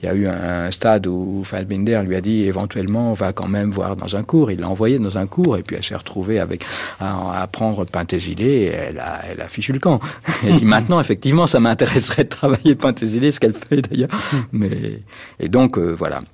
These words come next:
Cela dit, c'était très agréable. J'ai passé trois jours à, avec Anna Gigoula à Budapest pendant qu'elle tournait le film avec Mastroianni. C'était très agréable. J'ai tout de suite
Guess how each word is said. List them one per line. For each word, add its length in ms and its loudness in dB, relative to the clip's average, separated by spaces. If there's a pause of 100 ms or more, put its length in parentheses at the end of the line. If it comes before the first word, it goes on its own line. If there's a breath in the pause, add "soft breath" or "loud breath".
(120)
Cela 260 -8
dit, 140 -10
c'était 240 -10
très 220 -10
agréable. 420 -4
J'ai 120 -6
passé 240 -8
trois 340 -8
jours 260 -8
à, 280 -8
avec 280 -10
Anna 240 -8
Gigoula 420 -10
à 40 -8
Budapest 600 -10
pendant 220 -10
qu'elle 200 -8
tournait 380 -8
le 100 -10
film 240 -10
avec 160 -12
Mastroianni. 640 -8
C'était 260 -12
très 240 -10
agréable. 500 -6
J'ai 100 -6
tout 140 -20
de 60 -20
suite 220 -4